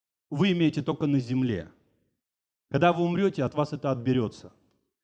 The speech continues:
Вы больше перестанете быть простыми людьми, которых какие-то ещё права будут заявлять. Вас будут истязать бесы, демоны. Вы будете ужасно мучиться от своих же грехов,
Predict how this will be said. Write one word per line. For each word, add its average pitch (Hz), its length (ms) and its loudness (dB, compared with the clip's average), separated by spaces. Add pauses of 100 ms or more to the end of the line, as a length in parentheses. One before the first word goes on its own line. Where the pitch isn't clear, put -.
(160)
Вы 151 100 0
больше 165 300 2
перестанете 151 640 0
быть 120 220 -6
простыми 131 440 -4
людьми, 135 560 -2 (200)
которых 131 320 -2
какие-то 131 240 -8
ещё 127 180 -4
права 131 380 0
будут 131 260 -6
заявлять. 120 400 -2 (320)
Вас 143 300 0
будут 143 520 -2 (220)
истязать 139 720 0 (240)
бесы, 101 500 0 (380)
демоны. 107 640 -2
Вы 110 220 -6
будете 170 340 2
ужасно 160 840 2 (280)
мучиться 160 480 2
от 143 200 -2
своих 143 300 0
же 139 80 -2
грехов, 139 580 2